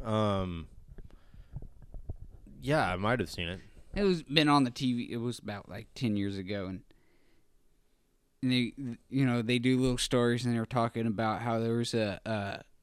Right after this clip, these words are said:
Speaker 2: a village in France that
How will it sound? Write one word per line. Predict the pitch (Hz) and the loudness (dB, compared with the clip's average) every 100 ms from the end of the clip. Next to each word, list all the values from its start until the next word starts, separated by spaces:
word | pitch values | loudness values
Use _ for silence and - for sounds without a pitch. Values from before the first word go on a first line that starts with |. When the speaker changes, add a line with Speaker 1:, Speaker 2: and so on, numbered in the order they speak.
| _ _ - | _ _ -10
Speaker 2:
a | 123 | -4
village | 123 120 117 120 | 0 2 2 0
in | 110 | -4
France | - 123 117 117 117 - - - - - _ _ _ _ _ _ _ - | -2 0 2 2 0 -4 -10 -10 -18 -20 _ _ _ _ _ _ _ -12
that | 117 113 95 | -4 -2 -2